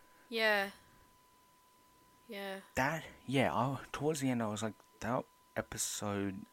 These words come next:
Speaker 2: isn't a, like, had no real setup
Speaker 1: And the
Speaker 2: for this."
Speaker 1: zombie episode?
Speaker 2: Um,
Speaker 1: Like, what, what did that serve?
Speaker 2: The
Speaker 1: Nothing.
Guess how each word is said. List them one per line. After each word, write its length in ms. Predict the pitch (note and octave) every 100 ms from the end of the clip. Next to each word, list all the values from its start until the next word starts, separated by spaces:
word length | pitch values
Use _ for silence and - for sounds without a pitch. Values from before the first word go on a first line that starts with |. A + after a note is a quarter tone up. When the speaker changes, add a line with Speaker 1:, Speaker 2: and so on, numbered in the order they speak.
| -
Speaker 2:
isn't 320 | F#2 G2+ A2+ -
a, 80 | - _ _ _ - -
like, 360 | G#2+ G2+ - -
had 240 | - F#2+
no 200 | F#2+ G2
real 300 | G2 F#2+ F#2
setup 440 | - - - G2+ A3
Speaker 1:
And 120 | B3
the 60 | C4
Speaker 2:
for 40 |
this." 60 | A3
Speaker 1:
zombie 380 | G3+ G3+ G3+
episode? 640 | F#3+ G#3+ G3+ G#3+ A#3+ A#3 F2+
Speaker 2:
Um, 100 | E2+ - - - - -
Speaker 1:
Like, 220 | A3 G#3
what, 280 | G#3 G#3+ - - - -
what 160 | A#3 G#3+
did 120 | G3+
that 200 | G3 -
serve? 340 | - F3 E3 B2+ - - - _ - C3
Speaker 2:
The 220 | D3 C#3+ G3
Speaker 1:
Nothing. 380 | F#3 - F3